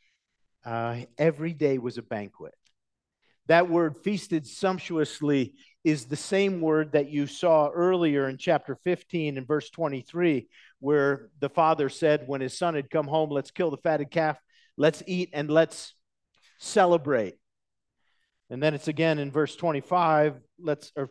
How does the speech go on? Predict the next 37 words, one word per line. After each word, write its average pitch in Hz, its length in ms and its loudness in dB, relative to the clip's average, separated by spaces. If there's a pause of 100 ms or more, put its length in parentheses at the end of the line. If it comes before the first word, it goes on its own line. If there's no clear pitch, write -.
(120)
verse 160 220 -4
twenty-four, 170 440 0
"Let's 160 240 0
celebrate." 147 720 0 (300)
Three 208 180 2
times 175 360 0
it's 147 160 -10
used 175 220 -6
in 156 80 -10
verse 160 240 -2
fifteen, 170 440 -2
and 160 80 -6
now 175 180 2
it's 165 140 -6
used 156 280 -8
here. 202 400 -2 (560)
And 185 100 -2
you 196 80 4
have 202 140 4
a 165 60 0
rich 233 280 -2
man 170 240 0
in 226 220 0
purple 185 640 -2
with 214 260 -4
linen, 165 480 0 (800)
just 226 420 0 (400)
dressed 208 440 0
to 214 80 -2
the 208 100 0
max 185 560 0 (140)
all 220 240 6
the 190 100 0
time, 156 640 -2 (300)
and 185 180 0 (100)
every 208 380 2
day 147 680 4